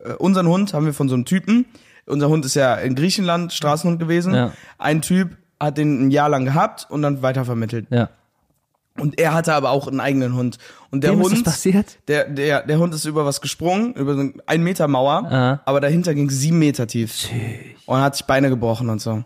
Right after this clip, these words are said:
Speaker 1: Ist wieder absolut fit geworden. Ich glaube,
Speaker 2: Oh.
Speaker 1: ist leider mittlerweile gestorben. War der
Speaker 2: Ja,
Speaker 1: beste
Speaker 2: gut.
Speaker 1: Freund von Zita. Also
Speaker 2: Echt
Speaker 1: Zita ist mein
Speaker 2: jetzt?
Speaker 1: Hund,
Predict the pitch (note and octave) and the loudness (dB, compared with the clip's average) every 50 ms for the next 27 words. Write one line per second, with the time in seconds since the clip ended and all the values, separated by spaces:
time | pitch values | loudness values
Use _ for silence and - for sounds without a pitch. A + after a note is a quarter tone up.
0 | - _ - A#2+ - - - - D3 C#3+ C#3+ C3 - - D3 D3+ - D3+ C3+ - | -10 _ -10 -8 -8 -8 -4 0 2 4 4 2 2 2 0 0 0 -2 -2 0
1 | - E3 - - C3 A#2 B2 B2 B2+ C3 D3 D#3+ E3+ E3 - - - - A#3 C4+ | -2 -4 -2 -2 -2 2 2 2 4 4 2 0 0 -2 -8 -8 -4 0 0 2
2 | - C#3 C3 - C3 C3+ C3 C3 B2+ C3 B2+ B2+ B2 A#2+ B2 A#2+ A#2+ A2+ A2 - | 2 0 -2 0 0 0 2 2 2 0 0 0 -2 -2 -2 -2 -2 -2 -2 -2
3 | - A#2+ A#2+ B2 A#2+ A2 A2 - - _ _ _ _ _ _ _ - A2+ G2 G2+ | -2 0 0 0 0 -2 -2 -4 -8 _ _ _ _ _ _ _ -2 -2 0 2
4 | A#2 C3+ - - A#2 A2 - - B2+ C3 B2+ B2 B2 A#2 A2 - B2+ A#2 - A2 | 2 2 2 2 2 2 2 0 0 0 0 0 -2 -6 -4 -4 -4 -4 -2 -2
5 | A2 A2 - _ _ _ _ - A2+ A2+ A2+ B2 C3 G3 G#3+ C3+ B2 B2+ A#2+ A2+ | -4 -4 -6 _ _ _ _ -8 -6 -4 -2 0 2 2 2 2 2 2 2 2
6 | A#2 A#2+ A#2 B2 A#2+ A2+ G#2+ - | 2 2 2 2 2 0 -2 -4